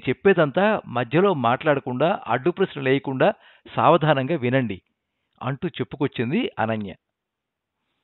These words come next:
అమ్మా, నేను వెళ్ళను ముర్రో అంటున్న నన్ను నా ఇంజనీరింగ్ అవ్వగానే ఎంఎస్ చేయమని అమెరికా పంపించావు.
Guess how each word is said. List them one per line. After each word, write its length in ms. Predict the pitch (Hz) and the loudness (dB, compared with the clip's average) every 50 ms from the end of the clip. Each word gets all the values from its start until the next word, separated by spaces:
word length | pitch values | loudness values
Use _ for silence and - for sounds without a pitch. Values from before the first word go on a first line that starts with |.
| _ _ _ _ - | _ _ _ _ -10
అమ్మా, 400 | 117 120 127 131 151 180 185 147 - _ _ _ _ _ _ - | -6 0 2 2 4 4 2 0 -4 _ _ _ _ _ _ 2
నేను 240 | 156 190 208 190 | 4 4 6 6
వెళ్ళను 360 | 147 127 127 151 185 214 214 208 | 4 4 4 4 4 4 4 4
ముర్రో 420 | 196 190 185 185 196 196 185 - | 4 2 4 4 2 2 2 0
అంటున్న 360 | - 170 170 - 185 165 151 143 | -4 -6 -4 -2 -4 -4 -2 0
నన్ను 520 | 139 135 156 190 196 175 151 147 151 - - - | 0 0 2 2 0 0 -2 -4 -6 -10 -10 -2
నా 180 | 127 135 143 147 | 2 4 4 4
ఇంజనీరింగ్ 520 | 147 143 139 160 180 190 185 185 170 139 | 4 2 2 4 4 4 4 4 2 0
అవ్వగానే 440 | 131 120 139 139 139 143 165 208 196 | 2 2 2 2 2 2 0 0 -2
ఎంఎస్ 400 | - 131 147 175 175 - - 151 | -4 -2 -2 -2 -2 -2 -2 -2
చేయమని 220 | 139 143 185 190 | 0 0 0 0
అమెరికా 300 | 151 135 139 147 147 156 | 0 0 0 -2 -2 -2
పంపించావు. 540 | 135 - 113 110 - 110 98 - 107 80 | -2 -2 -2 -4 -4 -8 -10 -8 -8 -10